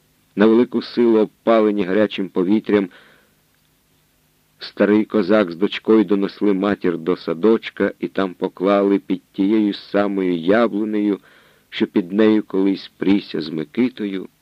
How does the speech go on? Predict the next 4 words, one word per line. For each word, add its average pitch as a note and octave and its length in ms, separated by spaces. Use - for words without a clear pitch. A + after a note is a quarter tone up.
слухали E2 640
соловейка. C2 680
Минув D3+ 360
уже C3 440